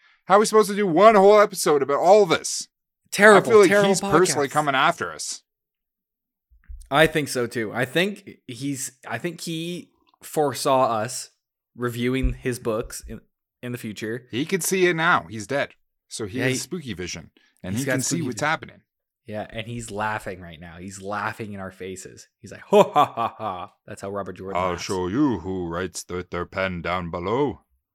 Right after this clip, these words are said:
Speaker 1: And then he
Speaker 2: <laughs>
Speaker 1: takes a ghost shit on us.
Speaker 2: All right.
Speaker 1: And a
Speaker 2: Uh,
Speaker 1: ghost
Speaker 2: the
Speaker 1: shit will
Speaker 2: last
Speaker 1: ruin your life. That's seven years bad luck.
Speaker 2: The last bit of this,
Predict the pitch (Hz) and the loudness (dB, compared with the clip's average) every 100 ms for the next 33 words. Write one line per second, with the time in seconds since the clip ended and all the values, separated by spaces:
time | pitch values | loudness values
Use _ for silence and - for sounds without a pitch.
0 | - - - - - - - - 82 80 | -20 -16 -16 -14 -12 -10 -10 -8 -6 -6
1 | 73 - - - - 339 - 466 - 587 | -2 -2 -2 -2 -4 -2 -4 -6 -2 -2
2 | 104 92 - 554 539 101 95 - - 90 | -2 -4 -4 -4 -6 -6 -6 -6 -6 -8
3 | 80 87 82 80 - - - _ _ _ | -8 -10 -10 -10 -10 -12 -14 _ _ _
4 | _ _ _ _ _ 170 190 156 - - | _ _ _ _ _ 8 10 10 4 -10
5 | 117 131 170 170 160 165 190 240 269 117 | -4 6 10 10 8 6 6 4 2 0
6 | 104 123 101 - 117 - 120 107 104 95 | 2 4 2 0 -4 -2 -2 -2 -4 -2
7 | 101 98 107 101 - _ _ _ _ _ | -2 -2 -2 -4 -8 _ _ _ _ _
8 | _ _ _ _ _ _ _ _ _ _ | _ _ _ _ _ _ _ _ _ _
9 | _ _ _ 143 135 143 185 262 - 156 | _ _ _ -6 -2 2 4 2 2 4
10 | 135 131 - 139 139 123 117 120 - - | 4 2 -2 0 0 2 0 -2 -6 -10
11 | - | -8